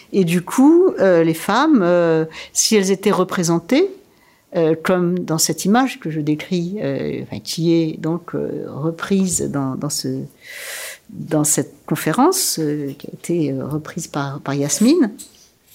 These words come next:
eh bien, euh, ce sont les idées reçues qui finalement s'incarnent dans ces images. Ce sont des idées, euh, de l'époque où elles ont été créées, c'est à l'époque victorienne, à la fin du, du dix-neuvième siècle, et qui continuent d'ailleurs de, euh, d'imprégner nos représentations.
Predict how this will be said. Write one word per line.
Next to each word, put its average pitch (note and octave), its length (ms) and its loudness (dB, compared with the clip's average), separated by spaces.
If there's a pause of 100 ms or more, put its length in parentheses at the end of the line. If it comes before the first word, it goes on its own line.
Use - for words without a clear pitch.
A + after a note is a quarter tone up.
(600)
eh D#3+ 140 2
bien, A3+ 480 4 (120)
euh, E3+ 360 6
ce - 320 0
sont D4 400 4
les F#3+ 260 2
idées F#3 140 2
reçues G3+ 440 0
qui E3+ 120 -10
finalement E3 400 0
s'incarnent D#3+ 420 -4
dans C#3+ 100 -12
ces D3+ 200 -12
images. - 400 -10
Ce - 140 -20
sont F3 80 -4
des D#3 220 0
idées, F#3+ 460 4
euh, D#3 320 2 (440)
de D#3+ 160 2
l'époque G3 540 2
où E3+ 260 4
elles D#3+ 160 2
ont D#3+ 40 2
été D#3 180 -2
créées, C#4 280 0
c'est - 140 -4
à C#3 40 0
l'époque C#3+ 300 -2
victorienne, F#3+ 580 0
à C#3+ 60 0
la D3 80 -2
fin E3+ 220 -4
du, D#3+ 320 -2
du D#3+ 140 -6
dix-neuvième D#3+ 440 0
siècle, C#4 320 0
et D#3+ 60 -2
qui E3 100 -8
continuent A#3+ 480 4
d'ailleurs G3 320 2
de, D3+ 460 0 (480)
euh, D3 160 2
d'imprégner G3 640 4
nos F3+ 160 4
représentations. E3 840 -2